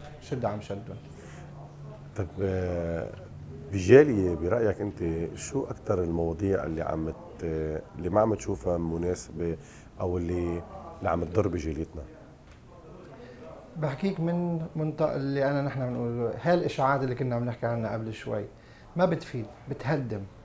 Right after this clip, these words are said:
Speaker 1: يعني بتبني أعداء. في ناس ممكن تصدق هالكلمة
Speaker 2: مهم.
Speaker 1: وفي ناس ما بتصدقها. ما، يعني لو بنقدر نحن كجالية عربية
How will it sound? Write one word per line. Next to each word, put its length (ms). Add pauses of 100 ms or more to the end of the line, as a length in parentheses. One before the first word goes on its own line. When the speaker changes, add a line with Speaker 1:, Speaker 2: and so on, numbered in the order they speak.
(140)
Speaker 1:
يعني 360
بتبني 540
أعداء. 440
في 160
ناس 280
ممكن 320
تصدق 320
هالكلمة 480 (500)
Speaker 2:
مهم. 240 (120)
Speaker 1:
وفي 240
ناس 240
ما 60
بتصدقها. 760
ما، 200 (600)
يعني 540 (120)
لو 220
بنقدر 440
نحن 560
كجالية 400
عربية 720